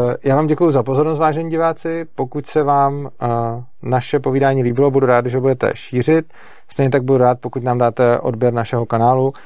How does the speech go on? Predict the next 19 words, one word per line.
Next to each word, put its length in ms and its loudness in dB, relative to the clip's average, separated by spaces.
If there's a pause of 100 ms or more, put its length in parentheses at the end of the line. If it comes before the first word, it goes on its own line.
(260)
Eh, 40 -14 (1000)
čím 180 0
víc 140 2
budeme 280 2
mít 360 0
odběratelů, 640 0
tím 160 -4
víc 120 -6
třeba 280 0
politiků 500 -2
může 220 -2
přijmout, 540 -4
eh, 40 -2 (880)
tady, 280 0 (280)
eh, 60 -14 (200)
nabídku 340 -2
k 60 -6
rozhovoru. 560 2 (680)
A 360 4